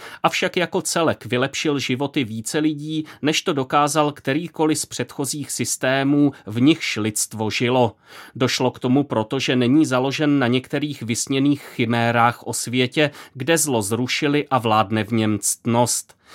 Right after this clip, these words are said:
Idealismus, na kterém je liberalismus vystavěn, je jednoduchý a praktický. Když lidé spolupracují, dosáhnou lepších výsledků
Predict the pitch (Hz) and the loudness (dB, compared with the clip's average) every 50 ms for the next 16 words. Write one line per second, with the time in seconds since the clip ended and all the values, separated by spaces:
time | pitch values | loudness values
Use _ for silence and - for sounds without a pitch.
0 | - - - - - 156 160 185 180 151 123 117 117 104 - 120 117 113 110 110 | -20 -20 -2 2 2 4 4 4 4 4 4 4 2 0 -2 0 0 0 0 0
1 | - - 120 113 - - - 131 135 131 135 139 139 139 131 117 110 101 120 117 | -2 -2 -2 -4 -2 -4 -2 0 2 2 4 4 2 2 2 2 0 0 0 0
2 | 120 120 123 131 120 131 151 151 147 - - 107 117 110 - - - 135 127 123 | 0 0 0 0 0 0 0 0 0 -2 -4 -4 -4 -4 -4 -4 -2 -2 -2 0
3 | 143 147 147 151 156 156 151 - - - 175 175 147 127 123 110 127 131 123 117 | 0 2 2 4 2 2 0 -6 -8 -4 -2 0 2 2 2 2 2 0 0 0
4 | 123 110 - - 131 123 120 - - 113 - - 110 104 - - - 151 139 - | -2 -6 -8 -10 -10 -10 -8 -6 -6 -6 -4 -2 -4 -4 -6 -4 -4 -4 -4 -4
5 | - - - 117 113 113 117 101 - - - - - - - 175 196 - - 170 | -6 -8 -8 -8 -4 -2 -2 -2 -4 -6 -16 -20 -12 -4 -2 -2 -2 0 0 0
6 | 170 156 139 110 104 98 - - - 127 139 151 151 - 135 135 131 - - 143 | 0 2 2 2 0 0 -2 -4 -2 0 0 0 0 0 -2 -2 -2 -4 -4 -4
7 | 131 131 135 131 104 117 117 - - 135 131 131 131 139 139 127 117 107 113 117 | -6 -4 -4 -4 -2 -2 -2 0 2 2 2 2 2 2 2 2 2 2 0 0
8 | - - - 151 131 - 117 107 110 113 - - 139 139 127 - - - 156 160 | -2 -4 -6 -6 -8 -8 -8 -8 -6 -6 -4 -4 -2 -4 -4 -6 -8 -4 -2 0
9 | 160 | 0